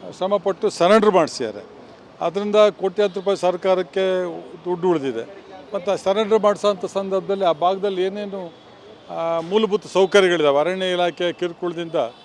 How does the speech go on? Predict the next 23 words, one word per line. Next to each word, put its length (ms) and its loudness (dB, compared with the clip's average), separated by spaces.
ಆ, 340 -8
ಅವ್ರು 200 -6
ಏನೇನು 320 -4
ತೊಂದರೆಗೆ 380 -2
ಒಳಗಾಗಿದ್ದಾರೆ 520 0
ಅದನ್ನೆಲ್ಲ 360 -6
ಸರಿಪಡಿಸ್ಬೇಕು 800 -6
ಅಂಥೇಳಿ, 500 -8
ಆ, 40 -12
ಮನವಿ 300 -6
ಮಾಡಿದ್ದೇನೆ. 420 -4
ಅದನ್ನು 200 -4
ಮಾತಾಡ್ತಾರೆ 520 -2
ಅಂತ 160 -10
ಹೇಳಿದ್ದಾರೆ. 420 -12
ಮತ್ತು 240 0
ನಮಗೆ 540 -2
ಲ್ಯಾಂಡ್ 360 0
ಇಶ್ಯೂ 240 -2
ಇದೆ 140 -2
ತುಂಬ 240 -4
ನಮ್ಮ 220 -6
ಭಾಗದಲ್ಲಿ. 400 -2